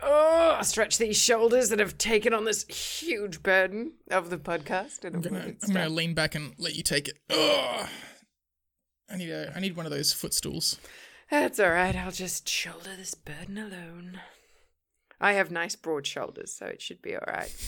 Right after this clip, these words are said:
Speaker 1: <laughs> I have a fun quiz for you, though.
Speaker 2: Yes.
Speaker 1: I was gonna bring the ukulele down and do some intro music, well, like, just <gasps> bling.
Speaker 2: Nice.
Speaker 1: Welcome to Kirsten's Curious Quiz.
Speaker 2: I'm sorry that the ukulele's not down here. I can,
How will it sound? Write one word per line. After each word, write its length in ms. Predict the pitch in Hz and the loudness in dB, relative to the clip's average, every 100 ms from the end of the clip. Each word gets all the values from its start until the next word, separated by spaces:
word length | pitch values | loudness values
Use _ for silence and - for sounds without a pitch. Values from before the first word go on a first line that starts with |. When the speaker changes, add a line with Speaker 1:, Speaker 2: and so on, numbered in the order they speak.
| - - - | -10 -12 -12
Speaker 1:
<laughs> 420 | - - - - | -14 -14 -14 0
I 60 | |
have 80 | 233 | 2
a 40 | 233 | 4
fun 200 | 254 214 | 2 2
quiz 300 | - 226 269 | 4 2 2
for 220 | - 175 | -2 -2
you, 160 | 160 156 | 0 0
though. 320 | 156 170 220 339 - | 2 2 0 -4 0
Speaker 2:
Yes. 460 | 156 139 - - - - _ | 4 4 4 2 0 -14 _
Speaker 1:
I 80 | 190 | 2
was 140 | 196 208 | 2 4
gonna 160 | 226 | 2
bring 160 | 220 226 | 4 2
the 80 | 196 | 2
ukulele 520 | 185 190 165 156 170 | 0 -2 0 0 0
down 240 | 175 185 | 2 0
and 80 | 190 | 0
do 120 | 175 | -4
some 160 | 160 143 | -6 -4
intro 340 | 143 147 175 | -4 -4 -4
music, 320 | 170 180 190 208 | -2 0 2 4
well, 140 | 190 | 4
like, 160 | 156 156 | 4 2
just 300 | 285 311 226 - - | 0 -2 -4 -14 -20
<gasps> 200 | _ _ | _ _
bling. 100 | 494 554 523 508 494 494 480 466 480 - _ | 2 6 6 4 2 2 2 0 -2 -6 _
Speaker 2:
Nice. 380 | 160 135 143 - | -4 0 2 2
Speaker 1:
Welcome 460 | 226 190 170 202 185 | 4 2 2 -4 -2
to 400 | 214 208 175 147 | 2 2 2 -2
Kirsten's 480 | - 135 139 - - | -8 -10 -8 -12 -10
Curious 380 | - 202 214 285 | 2 4 6 4
Quiz. 600 | - 233 175 135 - - _ _ _ _ - - | 4 4 4 -2 -14 -20 _ _ _ _ -20 -2
Speaker 2:
I'm 80 | - | 2
sorry 200 | 170 151 | 4 2
that 140 | 151 | -2
the 80 | - | -4
ukulele's 320 | 147 156 160 156 | -4 0 0 0
not 120 | 185 | -4
down 160 | - 277 | -4 -2
here. 160 | 226 | -2
I 40 | 151 | -2
can, 220 | 156 156 | -4 -6